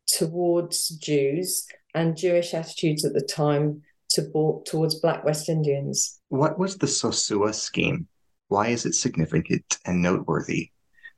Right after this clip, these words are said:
Speaker 2: Can you explain it to our listeners and place it in context?
Speaker 1: So that scheme came up at the Evian conference in July, uh, nineteen thirty-eight that President Roosevelt,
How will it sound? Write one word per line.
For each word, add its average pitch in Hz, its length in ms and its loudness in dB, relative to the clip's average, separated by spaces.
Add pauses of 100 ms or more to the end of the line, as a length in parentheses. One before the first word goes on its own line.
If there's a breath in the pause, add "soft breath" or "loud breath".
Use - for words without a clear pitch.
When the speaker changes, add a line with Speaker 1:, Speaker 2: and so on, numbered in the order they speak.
(260 loud breath)
Speaker 2:
Can 98 200 -2
you 92 160 4
explain 101 380 -2
it 107 60 -10
to - 100 0
our 101 120 4
listeners 85 480 0
and - 160 -4
place - 300 2
it 78 60 -2
in 85 120 2
context? - 840 -2 (1200)
Speaker 1:
So 202 300 0
that 339 300 0
scheme 175 580 0
came 160 380 2
up - 400 -2
at 156 260 2
the 156 240 0
Evian 170 580 0
conference 147 680 0
in 147 180 2
July, 151 720 2
uh, 147 240 0 (100)
nineteen 151 480 0
thirty-eight 151 560 2
that - 180 -4
President 156 440 0
Roosevelt, 151 760 0